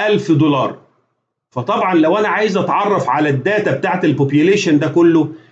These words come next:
استحالة ان انا كل ايتم انتجته بواحد دولار اختبره بألف دولار علشان اعرف مواصفاته ايه. طبعًا هتبقى عملية مكلفة جدًا وغير منطقية. فهمنا؟ ففي حالات كتير بيبقى من الصعب بل من المستحيل ان انا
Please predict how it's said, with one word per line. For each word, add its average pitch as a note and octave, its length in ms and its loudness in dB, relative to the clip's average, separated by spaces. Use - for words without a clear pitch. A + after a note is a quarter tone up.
استحالة G#3 580 -4
ان D#3+ 240 2
انا G3+ 220 0
كل G#3 420 -2
ايتم E3 500 0
انتجته D#3 440 0
بواحد F3+ 380 -2
دولار F#3+ 440 0
اختبره F#3 500 0
بألف G3 380 -2
دولار E3 380 0
علشان C#3+ 440 -2
اعرف D#3+ 340 -2
مواصفاته C3+ 600 -2
ايه. G#2+ 140 -2
طبعًا D#3 280 -2
هتبقى D#3+ 300 -2
عملية E3 420 2
مكلفة C3+ 520 0
جدًا E3+ 380 0
وغير D3 340 2
منطقية. C3 540 -2
فهمنا؟ F3 340 0
ففي C#3+ 320 -2
حالات F#3+ 460 -2
كتير G#3 420 0
بيبقى F3+ 520 0
من F#3 180 4
الصعب E3 580 -2
بل F3 300 2
من F#3 160 2
المستحيل D#3+ 840 0
ان D#3 140 2
انا F#3 280 -2